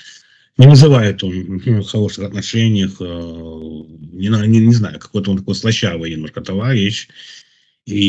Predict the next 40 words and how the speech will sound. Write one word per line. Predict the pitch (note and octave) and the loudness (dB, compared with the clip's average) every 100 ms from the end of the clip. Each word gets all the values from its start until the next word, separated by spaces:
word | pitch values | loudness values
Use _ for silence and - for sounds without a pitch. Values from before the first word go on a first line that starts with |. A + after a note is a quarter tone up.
| G2 F#2+ F#2+ | 4 4 4
я | G2 F#2+ | 2 0
же | F2+ | -4
помню | D3+ D#3 A#2 | 2 4 4
тогда, | G2 F#2+ F2 | 2 0 -2
ещё | E2 G2 | -6 -2
при | G#2 | -2
этом | G2 G2+ A2+ | 0 2 2
он | |
же | G#2+ | 2
сбежал, | G2 A2+ A#2+ - D#2+ | 2 4 4 2 -4
он | F2 | -8
же | F#2 | -6
даже | G2 F#2+ | -6 0
не | A2 B2+ | 2 2
был, | F2+ E2 | 0 -8
он | |
же | E2 | -14
сбежал | F2+ G2+ F#2 A2+ A#2 F#2+ | -12 -8 -6 -2 -2 -4
куда-то, | - D#2 - D2 | -8 -12 -12 -12
насколько | C#2+ - - C#2+ | -12 -14 -12 -12
я | |
понимаю, | - E2 E2 D2+ C#2+ - | -10 -12 -14 -14 -12 -12
и, | C#2+ A#2 A2+ D#2 D2+ D2 - - - _ _ _ - | -12 -12 -14 -18 -18 -20 -20 -20 -20 _ _ _ 4
и | C3 | 4
опять | D3+ E3+ C3 | 6 2 2
вернулся. | D3+ C3+ G2+ F2 - | 4 4 2 -4 -14
Надеюсь, | F2+ G2 A2+ A#2+ | -14 -8 -4 -4
что | - | -2
в | A#2+ | -4
этот | B2 | -2
раз | A#2+ A2+ | -4 -4
он | A#2 | -4
сбежит | G#2+ G2 A2 A#2 | -4 -4 -4 -4
уже | G2+ | -4
до | G2 G2 | -6 -6
конца, | G#2 G2 F#2+ | -8 -8 -10
куда-нибудь, | D#2+ E2+ F2+ F2 E2 D#2+ - - | -14 -10 -8 -8 -10 -14 -16 -10
ну, | F#2 - _ | -10 -10 _
по-, | F2 | -14
подальше. | - G#2 F#2+ D#2+ - E3+ | -8 -6 -6 -10 -12 -12